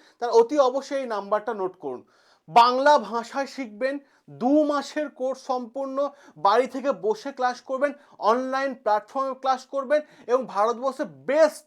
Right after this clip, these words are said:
টিচার আপনাদেরকে এআই শেখাবে। যারা এআই শিখতে চান, অতি অবশ্যই এই WhatsApp নাম্বারে হাই এআই লিখুন। আপনি যদি মাসে এক থেকে দু লক্ষ টাকা ইনকাম করতে চান,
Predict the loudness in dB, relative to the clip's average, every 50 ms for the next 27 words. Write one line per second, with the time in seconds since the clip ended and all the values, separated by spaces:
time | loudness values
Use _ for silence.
0 | _ -10 -10 -10 -6 -2 0 0 0 0 -4 _ _ _ _ _ _ -6 -6 -4
1 | -2 -2 0 0 0 0 -2 -4 -6 -8 -8 _ -4 0 2 2 2 0 -4 -12
2 | -18 -18 -18 -18 -20 -20 -20 _ _ _ _ _ _ _ _ 2 4 4 4 4
3 | 4 4 6 6 8 8 6 6 4 0 -8 -8 -8 -12 -10 -4 -2 -2 -2 -2
4 | -4 _ _ _ _ 2 2 2 2 2 2 2 2 2 2 -2 -4 -6 -6 0
5 | 2 2 2 2 -2 _ _ _ -4 -4 0 4 4 4 4 4 0 -2 -2 -2
6 | -4 -6 -4 -2 -2 -2 -4 -2 -2 0 0 0 0 -2 -2 0 0 0 0 0
7 | -2 -6 -8 -8 -8 -8 -8 -8 -10 -18 -20 -20 -10 -4 -4 -4 -2 -2 -2 -2
8 | -2 -2 -2 -2 -4 -4 -6 -4 -4 -4 -4 0 0 0 0 2 0 -2 -4 -6
9 | _ -20 -12 -10 -10 -10 -10 -10 -8 -6 -6 -6 -6 -8 -8 -10 -8 -8 -8 -8
10 | -8 -6 -6 -6 -6 -6 -8 -8 -8 -8 -10 -8 -8 -8 -8